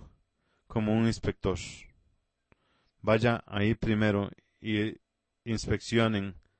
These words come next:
y vean la naturaleza de la comunidad y vean la naturaleza del trabajo que ustedes pueden hacer para ver qué es lo que Dios va a poner en su corazón. Quiero que escuchen lo que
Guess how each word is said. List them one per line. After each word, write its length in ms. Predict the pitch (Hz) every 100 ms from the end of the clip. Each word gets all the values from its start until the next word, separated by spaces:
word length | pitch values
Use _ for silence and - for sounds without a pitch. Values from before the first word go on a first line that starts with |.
| _ _ _ _ _
y 120 | 104
vean 220 | 104 110 110
la 80 |
naturaleza 580 | 107 - 101 101 110 -
de 40 | 101
la 80 |
comunidad 640 | 98 104 98 95 98 95 87 _ _ _ _ _ _ _ _ _ _ -
y 100 | 104
vean 400 | 107 110 110 73
la 120 | 107
naturaleza 540 | 101 101 101 107 - 110
del 140 | 101
trabajo 480 | 104 101 104 95 92 - _ _
que 80 | 107
ustedes 240 | - 107
pueden 220 | - 107 101
hacer 300 | - 107 92 - _ _ -
para 360 | 101 101 101
ver 300 | 98 107 104
qué 200 | - 113
es 60 | 110
lo 160 | 110
que 100 | -
Dios 180 | 104 101 98
va 60 |
a 20 |
poner 220 | - 101 98
en 80 |
su 100 | 95
corazón. 480 | 95 95 - 92 92 - _ _ _ _ _ _ _ _ _ _ _ _ _ _ _ _ _ _
Quiero 300 | - 110 110
que 320 | - 110 90 - _ _
escuchen 540 | - 104 - 120 107 98
lo 100 | 98
que 300 | - 98